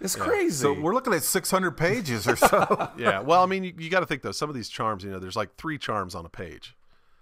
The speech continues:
Speaker 2: And when you
Speaker 1: That's
Speaker 2: look
Speaker 1: true.
Speaker 2: at, like,
Speaker 1: That is true.
Speaker 2: you, yeah, you look at a book like Lunar's, you know, whatever. You, like, how many charms are on one page? You know,
Speaker 1: But that
Speaker 2: like,
Speaker 1: does
Speaker 2: more than
Speaker 1: mean,
Speaker 2: three.
Speaker 1: that does mean it's probably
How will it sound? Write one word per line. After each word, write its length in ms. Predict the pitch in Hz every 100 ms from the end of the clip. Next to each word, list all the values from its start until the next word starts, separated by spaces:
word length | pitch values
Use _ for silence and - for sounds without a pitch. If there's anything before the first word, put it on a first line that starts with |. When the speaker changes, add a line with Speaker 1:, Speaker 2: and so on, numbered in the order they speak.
| _ -
Speaker 2:
And 140 | 107
when 140 | 110 120
you 120 | 139
Speaker 1:
That's 80 | 135
Speaker 2:
look 100 | -
Speaker 1:
true. 160 | 175
Speaker 2:
at, 60 | 131
like, 200 | 95 90
Speaker 1:
That 120 | - 190
is 160 | 180
true. 160 | - 220
Speaker 2:
you, 180 | 277 - -
yeah, 240 | 123 120 101
you 140 | 120
look 140 | 156 147
at 80 |
a 40 | 113
book 220 | 113 107
like 120 | 101
Lunar's, 460 | 98 101 98 98 - - 92
you 140 | 101
know, 140 | 90 87
whatever. 340 | 95 95 92
You, 140 | 95 104
like, 180 | 90 _ - -
how 140 | 127
many 160 | 139 123
charms 360 | - 104 90 87
are 80 | 85
on 100 | 85
one 160 | 90
page? 460 | 80 95 76 - - - -
You 100 | 175
know, 40 | -
Speaker 1:
But 160 | 170
that 160 | 208 196
Speaker 2:
like, 120 | 202
Speaker 1:
does 220 | 202 233 220
Speaker 2:
more 80 | 226
than 80 | 165
Speaker 1:
mean, 280 | 170 143 107
Speaker 2:
three. 180 | 95 - _ _ _ _
Speaker 1:
that 200 | 170 170
does 280 | 214 220 180
mean 180 | 170 151
it's 180 | 117 - -
probably 960 | - 135 127 127 113 107 101 92 92